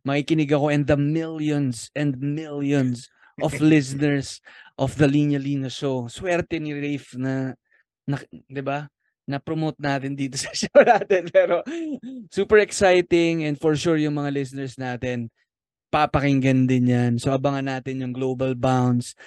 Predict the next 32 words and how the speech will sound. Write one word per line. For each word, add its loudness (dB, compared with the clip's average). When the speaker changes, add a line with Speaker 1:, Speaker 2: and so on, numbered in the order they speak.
Speaker 1:
ah, -6
sa -2
Puma 0
Podcast. -6
So, -20
shout -8
out -6
din 0
sa -2
mga 2
friends -2
natin 0
from, 2
from -10
Puma. -6
And -4
abangan 4
natin 2
yan, 0
Rafe. -2
And -4
sana 4
pag 2
nakabalik 4
ka 6
dito -2
sa -4
Pilipinas, -4
makapag-basket -4
tayo, 0
yayain -4
kita. -8